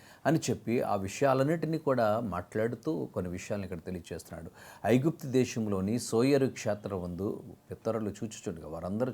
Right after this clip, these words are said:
చూచుచుండగా దేవుడు వారిని ఏ రీతిగా నడిపించాడో అనేటువంటి విషయాలను తెలియచేస్తున్నాడు.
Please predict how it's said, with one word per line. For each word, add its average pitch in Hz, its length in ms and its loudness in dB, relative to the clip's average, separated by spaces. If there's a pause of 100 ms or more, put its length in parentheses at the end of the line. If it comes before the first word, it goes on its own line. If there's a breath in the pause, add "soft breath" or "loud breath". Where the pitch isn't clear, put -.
చూచుచుండగా 85 680 -10 (420 loud breath)
దేవుడు 90 460 -4
వారిని 85 560 -8 (120)
ఏ 92 60 -6
రీతిగా 95 360 -4
నడిపించాడో 104 800 -4 (400)
అనేటువంటి 90 340 -8
విషయాలను 90 340 -8
తెలియచేస్తున్నాడు. - 640 -14